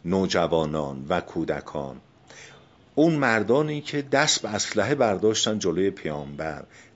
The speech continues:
و یا باعث شدن که تعهدشون نسبت به پیامبر شکسته بشه، اونها باید کشته بشن. کودکان و زنان به اس-، و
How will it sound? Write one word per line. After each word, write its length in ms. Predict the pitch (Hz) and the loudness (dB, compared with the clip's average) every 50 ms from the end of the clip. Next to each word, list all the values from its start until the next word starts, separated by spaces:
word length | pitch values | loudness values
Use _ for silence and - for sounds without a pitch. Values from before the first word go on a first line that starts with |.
| - 85 87 | -14 -4 0
و 120 | 104 107 110 | 2 2 4
یا 180 | 110 131 139 | 6 6 4
باعث 520 | 135 120 101 107 104 98 - - 143 135 - | 4 4 6 6 6 6 6 4 4 4 4
شدن 500 | - - 135 127 120 123 123 123 123 110 | 2 2 4 2 4 2 2 2 0 -2
که 400 | - - 127 127 127 123 127 - - - - - - - - - | -2 0 2 2 2 2 0 -4 -8 -14 -18 -18 -20 -20 -8 -4
تعهدشون 840 | - 110 107 95 - - - - 156 151 147 113 - - 101 101 | 0 0 0 0 -2 -2 2 4 6 6 6 4 2 0 -2 -2
نسبت 380 | 98 92 - - - 110 110 - | -2 -2 -2 0 0 0 0 0
به 140 | 98 90 | 0 -2
پیامبر 680 | 87 - 90 85 82 85 80 78 76 82 78 76 - - - - - - - - - - - - - - - - | -2 -2 -2 -4 -2 -2 -4 -2 -2 0 0 -2 -4 -6 -12 -18 -20 -20 -20 -20 -20 -20 -20 -20 -20 -20 -14 -6
شکسته 680 | - - - 107 95 - 110 98 - - - - 101 87 | -2 0 0 0 2 2 2 2 2 2 0 0 0 2
بشه، 340 | 90 92 87 - - 113 | 2 2 2 2 2 2
اونها 440 | 101 - - 101 98 87 78 110 113 | 2 2 2 -2 -4 -2 0 0 2
باید 220 | 107 104 101 101 - | 4 4 2 2 0
کشته 380 | - - 95 - - - - 127 | 0 0 0 0 0 0 0 0
بشن. 420 | 139 139 131 - - 131 127 123 - - _ _ _ _ _ _ _ _ _ _ _ - - - - - - - - _ | 0 0 0 -2 -2 -4 -6 -8 -12 -18 _ _ _ _ _ _ _ _ _ _ _ -20 -20 -20 -20 -20 -20 -20 -20 _
کودکان 680 | - - 113 110 104 113 110 104 - - 131 131 131 120 | -6 -2 0 2 6 6 6 6 4 4 4 4 6 4
و 80 | 110 | 4
زنان 560 | 95 90 98 92 92 95 101 98 92 87 82 - - - - _ _ _ _ - - | 2 2 2 2 2 4 2 2 2 0 -4 -8 -14 -20 -20 _ _ _ _ -10 -4
به 200 | 87 92 85 87 | -2 0 0 0
اس-، 180 | 90 - - - - 80 85 85 | 0 -2 -4 -6 -6 -8 -2 0
و 320 | 92 90 87 85 85 65 | 2 2 2 2 0 -2